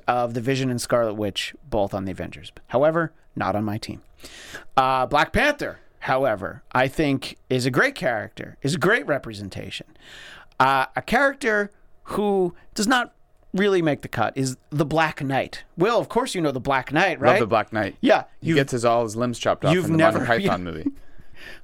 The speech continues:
Speaker 1: What are you gonna do, bleed on me?
Speaker 2: <laughs>
Speaker 1: Uh, have you ever heard of the Black Knight, the
Speaker 2: No.
Speaker 1: Avenger? Yeah.
Speaker 2: I know Moon Knight.
Speaker 1: Uh, Moon Knight is actually a very interesting character,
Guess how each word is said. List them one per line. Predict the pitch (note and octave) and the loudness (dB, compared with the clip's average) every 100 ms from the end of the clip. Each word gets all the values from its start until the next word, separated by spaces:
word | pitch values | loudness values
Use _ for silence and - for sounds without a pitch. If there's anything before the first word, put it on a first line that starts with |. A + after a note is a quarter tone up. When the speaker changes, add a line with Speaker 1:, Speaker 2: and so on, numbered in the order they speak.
| - | -4
Speaker 1:
What | D4 - | 0 2
are | |
you | G#3+ | 2
gonna | B3+ D#3+ | 0 2
do, | F4 | 2
bleed | F4 A#3 | 4 6
on | A3 A#3+ | 4 4
me? | C4 A#4 G#3+ - | 2 2 0 0
Speaker 2:
<laughs> | - - G3+ - E3+ | -4 0 -2 0 2
Speaker 1:
Uh, | G3 G#3 G3+ G3 - - - - - - | 4 6 4 4 0 -6 -6 -6 -8 -6
have | - F#3 | 0 2
you | G#3 F3+ | 4 2
ever | F3 | 2
heard | D#3+ D#3+ D#3 | 2 2 2
of | D3 | 0
the | C3+ | 0
Black | C#3+ C3+ C#3 | 0 0 -2
Knight, | B2+ A2 | -4 0
the | A#2 | 4
Speaker 2:
No. | A#2+ B2 | 6 6
Speaker 1:
Avenger? | G#2 A2 | 2 0
Yeah. | E3 C#3 | 2 4
Speaker 2:
I | C3 | 4
know | C3 | 2
Moon | A2 D#3 D3+ | 2 0 2
Knight. | C#3 - - - - | 0 -4 -16 -12 2
Speaker 1:
Uh, | D3+ D#3 | 4 4
Moon | F#3+ F#4 | 2 2
Knight | G4 D4 A3+ - - | 2 2 0 -8 -2
is | F#3+ G#3+ | 0 2
actually | G3 - F#3 | 2 0 -2
a | |
very | D#3+ D3 | 0 0
interesting | D3 C#3 D3 | -2 -4 -4
character, | E3 D#3 - - | -4 -4 -10 -14